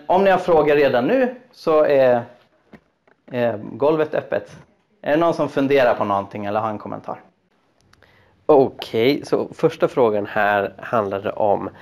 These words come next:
Speaker 2: kan du utveckla lite mer om varför alla inte blir helade?
Speaker 1: Frågan om varför alla inte blir helade hänger intimt samman med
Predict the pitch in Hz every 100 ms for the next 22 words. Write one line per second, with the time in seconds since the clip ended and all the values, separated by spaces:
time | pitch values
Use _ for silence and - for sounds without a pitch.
0 | - _ _ _ - - 147 151 139 156
1 | 131 - 143 - 104 98 - 104 107 98
2 | 92 95 - 98 92 95 104 92 95 -
3 | 98 98 90 - 101 - - 113 110 110
4 | - - _ _ _ _ _ _ _ _
5 | _ - - 185 190 190 208 175 147 151
6 | - 139 127 131 117 117 117 123 120 117
7 | 123 107 107 - - 135 160 156 135 120
8 | 110 131 123 - - 117 101 110 147 113
9 | 104 110 110 98